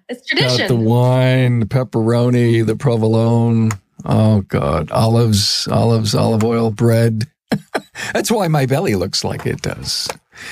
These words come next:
Speaker 2: I've watched The Godfather many two times. <laughs> Now that we've teased the audience, we're gonna have to do this, uh,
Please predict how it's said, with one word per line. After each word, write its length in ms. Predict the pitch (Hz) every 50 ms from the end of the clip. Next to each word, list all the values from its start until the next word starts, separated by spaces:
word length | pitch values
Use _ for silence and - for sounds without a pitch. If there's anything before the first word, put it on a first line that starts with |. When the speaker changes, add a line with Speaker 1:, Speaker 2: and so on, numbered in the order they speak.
| - - -
Speaker 2:
I've 180 | - 117 110
watched 240 | 117 113 117 110 -
The 100 | - 107
Godfather 520 | 98 104 101 107 - - - 110 104 101 98
many 260 | 98 101 - 98 -
two 180 | - - -
times. 500 | - - - - - - 123 127 - - - - - - _ _ -
<laughs> 80 | - - - - - - - - - _ - - - - -
Now 160 | - 127 135 143
that 120 | 147 139
we've 280 | 139 139 135 110 110 -
teased 320 | - 147 151 156 139 120
the 100 | 143 139
audience, 500 | 131 127 135 139 131 127 120 113 110 -
we're 120 | 123 123 110
gonna 160 | 120 113 110
have 260 | 104 113 110 110 -
to 80 | - 110
do 180 | 98 113 120
this, 360 | 117 107 110 107 - - - 113
uh, 140 | 110 104